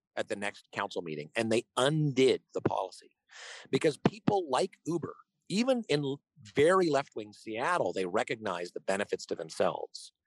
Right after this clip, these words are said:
and the superiority of the system to taxis. So when you give people power and control over their own lives and, you know, energy bills and other things like that, they're very reluctant to give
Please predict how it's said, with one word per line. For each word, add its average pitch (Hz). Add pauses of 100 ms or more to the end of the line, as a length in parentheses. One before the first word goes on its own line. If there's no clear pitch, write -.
(320)
and 117
the 110
superiority 139
of -
the -
system 110
to 87
taxis. - (400)
So -
when 208
you 262
give 190
people -
power 131 (600)
and 120
control 143
over 151
their 120
own 101
lives 95 (100)
and, 98
you 101
know, 80
energy 147
bills 120
and 104
other 104
things 87
like 113
that, 87 (640)
they're 180 (160)
very 156
reluctant 120
to 95 (100)
give 113